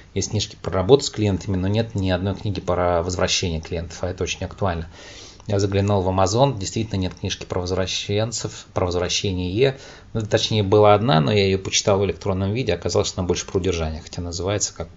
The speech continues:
как вот вернуть клиентов, на самом деле она про удержание. И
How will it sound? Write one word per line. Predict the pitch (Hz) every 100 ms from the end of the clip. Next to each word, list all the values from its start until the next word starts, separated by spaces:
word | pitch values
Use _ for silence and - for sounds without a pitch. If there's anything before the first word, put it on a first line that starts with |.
| -
как | - -
вот | 90 85
вернуть | 101 90 80
клиентов, | - - - -
на |
самом | 95 95 92
деле | 90
она | 85
про | 80 92
удержание. | 90 85 92 85 - - - - - -
И | - 120 117 120